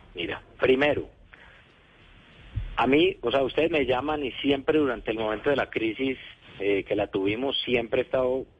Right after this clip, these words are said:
respondiendo y lo hago de nuevo hoy y las veces que sea necesario. Segundo,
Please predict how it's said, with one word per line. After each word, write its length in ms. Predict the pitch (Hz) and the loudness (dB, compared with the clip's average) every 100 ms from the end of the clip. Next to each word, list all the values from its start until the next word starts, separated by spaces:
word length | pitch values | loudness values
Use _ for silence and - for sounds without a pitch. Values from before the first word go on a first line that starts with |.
| - | -4
respondiendo 840 | 110 - 104 98 107 127 139 156 - | -4 -2 -6 0 0 2 2 0 0
y 120 | 117 | 0
lo 160 | 107 | 2
hago 260 | 101 101 117 | 2 2 0
de 80 | 104 | 0
nuevo 320 | 98 101 127 | -2 0 2
hoy 160 | 139 143 | 0 -2
y 60 | |
las 160 | 120 101 | -4 -2
veces 220 | 104 104 | -2 -2
que 80 | 110 | -2
sea 160 | 98 98 | -2 -2
necesario. 420 | 101 87 87 - - - - - - | -6 -4 -6 -8 -20 -20 -18 -20 -4
Segundo, 440 | - 117 139 117 | 2 4 2 0